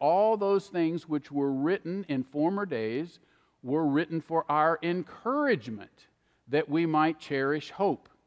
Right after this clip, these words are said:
in Romans fifteen four. What was written in the former days? What was written in the former days was the Old Testament.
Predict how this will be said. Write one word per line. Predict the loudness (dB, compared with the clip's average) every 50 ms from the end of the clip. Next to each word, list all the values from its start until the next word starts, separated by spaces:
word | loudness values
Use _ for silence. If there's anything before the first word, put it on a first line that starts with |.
| _ _
in | -18 -16 -12 -8
Romans | -6 -4 -2 -2 -2 -4 -6
fifteen | -6 -10 -10 -8 _ -4 -2 -2 -2
four. | -4 -6 -6 -6 -6 -8 -12 -16 _ _ _ _ _ _ _ _ -2
What | 2 2 2 2 2
was | 2 2 2 2
written | -2 0 2 2 2 2 0 -4 -2 -2 -2 -4 -6 -2
in | 0 0 2 2
the | -2 -2
former | 0 2 4 4 4 4 2 0
days? | 2 2 2 2 2 2 -2 -4 -6 0
What | 0 0 0
was | 0 -4 -2 -2
written | -4 -4 0 -2
in | 0 0
the | 0 -2
former | -2 0 0 0 0 2
days | 2 2 2 2 -2 -4
was | -4 -4 -2
the | -2 0 0
Old | 2 2 0 0 -2
Testament. | -2 -2 -2 -4 -4 -4 0 0 0 0